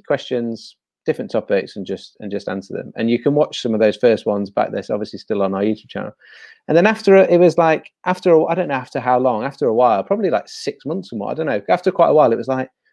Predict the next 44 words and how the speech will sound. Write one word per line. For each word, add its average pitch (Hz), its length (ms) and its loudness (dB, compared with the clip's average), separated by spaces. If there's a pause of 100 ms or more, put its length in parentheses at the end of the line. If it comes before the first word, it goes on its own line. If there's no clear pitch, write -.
(580)
"Why 175 100 2
don't 240 80 2
we 247 60 0
just 214 100 -6
take 208 160 0
the 190 100 0
audio 180 360 6
from 131 180 -6
them? 156 180 -2
Because 131 200 -4
it's 127 80 -8
basically 160 320 0
a 123 60 2
podcast. - 500 -2
Like, 101 320 -4 (260)
we're 123 140 -4
just 135 180 -10
talking, 107 400 0
like," 101 280 -2
'cause 120 280 -4
we 131 100 0
weren't 170 200 4
actually 131 240 -6
sh-, - 180 -12
even 175 220 2
when 175 120 4
we 156 80 2
were 139 60 4
doing 147 240 4
the 131 80 2
Q 135 200 -2
and 131 100 0
A 120 80 0
on, 107 320 -4 (240)
on 113 160 -6
YouTube 120 500 -2 (160)
and 110 160 -8
you 113 80 -6
could - 160 -6
see 165 220 2
us, - 260 -14
we 123 80 -4
weren't 160 240 0
actually 131 300 -8